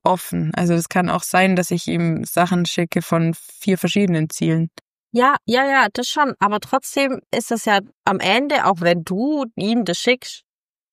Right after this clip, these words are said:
Speaker 2: eine gemeinsame Entscheidung zu sagen, "Ja, das machen wir."
Speaker 1: Ja, ja, klar, natürlich.
Speaker 2: Also das ist ja bei uns auch so. Und wir haben halt, was uns halt jetzt zum Beispiel wichtig war, ist, dass wir jetzt wieder nach, also jetzt, äh, in, in den Sommerferien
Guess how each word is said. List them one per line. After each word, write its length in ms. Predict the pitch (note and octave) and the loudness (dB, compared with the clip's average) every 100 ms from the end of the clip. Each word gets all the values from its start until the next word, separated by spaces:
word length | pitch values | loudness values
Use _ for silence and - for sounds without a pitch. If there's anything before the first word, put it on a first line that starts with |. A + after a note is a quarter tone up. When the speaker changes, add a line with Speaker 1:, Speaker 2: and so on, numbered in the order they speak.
| _ - | _ -4
Speaker 2:
eine 100 | F3+ | 0
gemeinsame 560 | F#3 F3+ A#3 B3 A3+ | 2 2 2 0 0
Entscheidung 440 | F#3+ F#3 G#3 G#3 G#3 | -2 0 0 0 -4
zu 120 | F#3+ | -4
sagen, 220 | G3 G3 | -2 0
"Ja, 120 | G3 | 0
das 160 | F#3+ - | -2 0
machen 260 | A3+ A3 D#3+ | 0 2 -2
wir." 220 | E3 D#3+ - | -4 -6 -2
Speaker 1:
Ja, 100 | G3 | 2
ja, 200 | G3 F#3 | 4 2
klar, 180 | F3 E3+ | 0 -2
natürlich. 460 | D#3+ - G#3+ F3 | -2 -2 0 0
Speaker 2:
Also 200 | G3+ G3 | 0 0
das 180 | G#3 A3+ | -2 -2
ist 140 | A3+ G#3+ | -2 0
ja 100 | G#3 | 2
bei 140 | G3+ | 2
uns 200 | A3+ A#3 | 0 0
auch 180 | - A#3+ | 2 2
so. 160 | - | 2
Und 180 | G3 G3 | -2 0
wir 120 | G3+ | 0
haben 220 | G#3 G3+ G#3 | 2 2 2
halt, 160 | F#3+ _ _ _ _ - | 0 _ _ _ _ 2
was 200 | G#3 D#3 | 2 2
uns 240 | C4+ D4 | 0 2
halt 160 | C4+ A3+ | 2 2
jetzt 180 | G#3+ - | -2 -2
zum 100 | G3 | 0
Beispiel 260 | F#3+ F3+ | 0 0
wichtig 340 | A3 A#3+ G3+ G3+ | -2 -2 -2 2
war, 120 | F#3 | 2
ist, 140 | - | 2
dass 160 | F#3 - | -2 0
wir 60 | F3+ | 0
jetzt 280 | F3 - - | -2 -6 -8
wieder 320 | F3 F#3+ F3 | -4 0 0
nach, 340 | E3 D#3+ - - | 2 0 -2 -2
also 360 | A#2+ D#3+ D#3+ | 0 0 0
jetzt, 480 | D#3+ D#3 C#3+ - - | -2 -4 -6 -10 -8
äh, 280 | - E2+ D2+ | -6 -4 -2
in, 140 | D3 | -2
in 180 | - E3 | -2 -2
den 120 | D3 | 0
Sommerferien 720 | D#3+ A3+ A#3 A3 G#3 G3 G3+ | 2 2 2 2 2 2 0